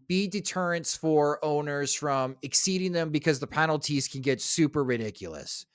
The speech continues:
And this is a great experiment in real time, in real life, of what happens when an owner ignores those penalties and just how harmful those penalties are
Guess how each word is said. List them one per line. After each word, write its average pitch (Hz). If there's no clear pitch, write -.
And 160
this 165
is 170
a 151
great 139
experiment 151
in 143
real 165
time, 139
in 135
real 180
life, 123
of 131
what 170
happens 175
when 156
an 151
owner 165
ignores 196
those 190
penalties 185
and 170
just 180
how 190
harmful 185
those 175
penalties 165
are 131